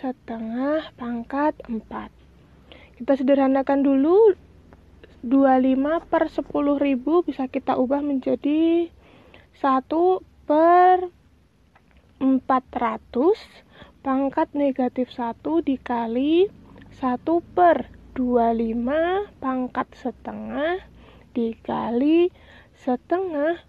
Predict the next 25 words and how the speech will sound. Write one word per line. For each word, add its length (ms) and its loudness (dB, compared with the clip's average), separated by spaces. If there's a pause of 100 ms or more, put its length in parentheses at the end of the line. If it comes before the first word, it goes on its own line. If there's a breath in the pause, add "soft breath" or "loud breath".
(160)
pangkat 480 -4 (160)
empat. 380 -8 (1400 loud breath)
Lalu 340 2
kita 400 -2
punya 400 -2
sifat 480 -4
di 160 -6
sini, 360 -4 (1600 loud breath)
A 240 2
pangkat 320 -4
negatif 640 -2
N 240 -6
itu 240 -4
sama 240 -6
dengan 400 -6
satu 320 -6
per 240 -6
A 240 -4
pangkat 400 -8 (160)
N. 240 -2 (320 loud breath)
Sehingga 560 -2
kita 240 -4
bisa 480 0 (400 loud breath)
di 80 -8
sini 720 -4